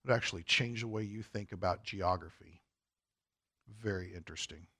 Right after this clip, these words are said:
Uh, that's all I'll say about that. If you want to talk more about it later, we can. Notice it says here, "You shall not make anything in the likeness, heaven above, earth beneath,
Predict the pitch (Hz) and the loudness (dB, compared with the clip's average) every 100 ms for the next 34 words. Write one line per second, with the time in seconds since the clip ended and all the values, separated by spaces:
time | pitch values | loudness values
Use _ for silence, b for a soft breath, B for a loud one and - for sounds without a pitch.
0 | _ _ _ _ _ _ _ _ _ - | _ _ _ _ _ _ _ _ _ -20
1 | - - 107 - 104 92 87 - 95 80 | -8 0 0 2 4 6 6 4 2 0
2 | 82 82 - 80 80 - 85 85 95 87 | -2 -4 0 0 0 -4 -6 -2 -2 -2
3 | 87 82 82 92 85 76 - - 78 82 | -4 -4 -6 -4 -8 -8 -16 -14 -14 -14
4 | - _ _ _ _ _ _ _ - _ | -20 _ _ _ _ _ _ _ -20 _
5 | - 131 123 110 - 131 113 131 110 101 | 8 10 10 8 8 8 8 8 8 6
6 | 113 - 127 120 117 117 123 120 110 123 | 4 6 8 6 4 4 2 2 2 0
7 | 120 117 120 113 107 110 113 98 87 - | 0 -2 2 4 8 8 6 0 6 6
8 | - - _ - 139 131 123 131 135 143 | 6 -2 _ 2 6 6 8 10 12 10
9 | - - _ _ _ _ _ _ 127 151 | 6 -10 _ _ _ _ _ _ 10 10
10 | - 165 156 123 139 - - | 10 6 6 6 0 -6 -20